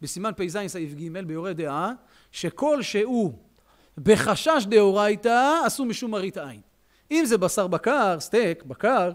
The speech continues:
אז יש בזה איסור מראית עין. הרמ"א אומר, בעוף, שהוא דרבנן, רוצה לשתות את הרוזטה הזאת ולאכול עוף, הרמ"א אומר, אין איסור מראית עין בדרבנן. כי עוף זה דרבנן. אז אין חשש מראית עין, כן,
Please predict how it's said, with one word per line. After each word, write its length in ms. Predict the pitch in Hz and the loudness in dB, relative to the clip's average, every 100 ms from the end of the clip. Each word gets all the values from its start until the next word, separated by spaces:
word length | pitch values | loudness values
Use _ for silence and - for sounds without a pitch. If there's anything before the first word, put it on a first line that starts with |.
| 175 _ _ - | -8 _ _ -10
אז 120 | 131 | -6
יש 100 | 165 | -4
בזה 200 | 185 190 | -2 -4
איסור 200 | - 190 | -4 -4
מראית 280 | 170 156 139 | -4 -4 -6
עין. 160 | 101 107 _ | -12 -18 _
הרמ"א 260 | 113 160 233 | -10 -6 -4
אומר, 340 | 214 185 208 | -4 -6 -8
בעוף, 600 | 160 196 254 240 - - _ _ _ _ | -6 0 2 2 -2 -20 _ _ _ _
שהוא 160 | 214 | -8
דרבנן, 500 | 233 226 202 196 185 | -2 0 2 2 0
רוצה 220 | 202 185 233 | -2 -4 -8
לשתות 260 | 196 226 | -8 -8
את 40 | 220 | -6
הרוזטה 500 | 196 175 233 226 202 | -4 -2 -2 -2 -4
הזאת 280 | 180 196 175 160 | -4 -8 -8 -4
ולאכול 340 | 180 190 214 | -2 -2 -2
עוף, 400 | 202 262 302 - _ _ - | 2 2 2 -6 _ _ -4
הרמ"א 260 | 165 214 233 | -2 -2 -2
אומר, 220 | 233 226 - | -2 -4 0
אין 220 | 320 311 | 2 2
איסור 320 | 254 - 262 | 0 -4 -4
מראית 320 | 233 202 196 | -2 -2 -2
עין 400 | 240 277 370 370 - _ _ - | 2 4 4 2 -6 _ _ 0
בדרבנן. 600 | 220 202 196 170 170 127 104 _ _ _ _ | 2 2 2 0 -4 -8 -18 _ _ _ _
כי 120 | 175 | 0
עוף 300 | 220 262 214 | 6 6 4
זה 120 | 170 | -2
דרבנן. 540 | 180 190 196 262 320 160 - _ _ _ _ _ _ _ | -4 -2 -2 0 0 -2 -8 _ _ _ _ _ _ _
אז 140 | 147 208 | -16 -10
אין 260 | 294 359 | -4 -2
חשש 580 | 330 285 240 311 302 - | 2 2 2 2 2 0
מראית 340 | 214 202 220 - | -2 -2 -2 0
עין, 440 | 302 254 233 233 - _ _ _ | 2 2 0 -4 -8 _ _ _
כן, 340 | 190 214 269 | 2 2 2